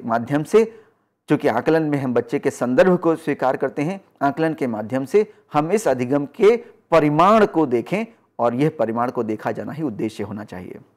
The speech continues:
शिक्षार्थी ज्ञान का सृजन करे, इसके लिए आवश्यकता है कि पाठ्यचर्या, पाठ्यक्रम तथा पाठ्य पुस्तकें शिक्षक को सक्षम बनाएं,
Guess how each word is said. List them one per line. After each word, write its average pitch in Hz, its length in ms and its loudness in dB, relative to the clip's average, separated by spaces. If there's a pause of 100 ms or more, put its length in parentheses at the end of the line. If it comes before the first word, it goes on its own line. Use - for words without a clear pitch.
(140)
शिक्षार्थी 165 580 0
ज्ञान 160 320 2
का 165 140 2
सृजन 143 360 0
करे, 226 360 2 (200)
इसके 156 260 0
लिए 156 120 2
आवश्यकता 117 560 0
है 160 120 0
कि 160 120 -8
पाठ्यचर्या, 120 760 -2 (360)
पाठ्यक्रम 160 600 0
तथा - 520 -6
पाठ्य 123 360 0
पुस्तकें 156 480 -6
शिक्षक - 440 -6
को 151 100 -4
सक्षम 135 440 -8
बनाएं, 160 300 0